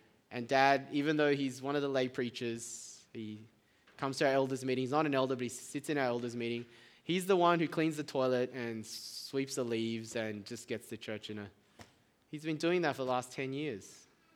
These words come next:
But he loves doing it 'cause it, they've got time to do it now, right?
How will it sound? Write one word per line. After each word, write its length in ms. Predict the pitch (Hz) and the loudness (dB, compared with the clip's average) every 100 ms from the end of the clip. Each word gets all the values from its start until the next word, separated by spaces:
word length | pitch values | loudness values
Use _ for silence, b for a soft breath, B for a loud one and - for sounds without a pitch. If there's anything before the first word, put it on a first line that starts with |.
| _ _ _ _ _ | _ _ _ _ _
But 100 | 165 | -2
he 60 | 190 | 0
loves 220 | 262 - | 0 -2
doing 220 | 233 269 | -2 -2
it 100 | 127 | -2
'cause 140 | 160 | -4
it, 160 | 180 - | -6 -8
they've 120 | 190 | -6
got 180 | 208 208 | -6 -6
time 260 | - 226 214 | -2 -2 -2
to 100 | 160 | -8
do 160 | 123 | -8
it 80 | 101 | -8
now, 220 | 98 78 - _ _ _ _ _ _ _ _ _ _ | -10 -14 -20 _ _ _ _ _ _ _ _ _ _
right? 180 | 165 240 | -10 -10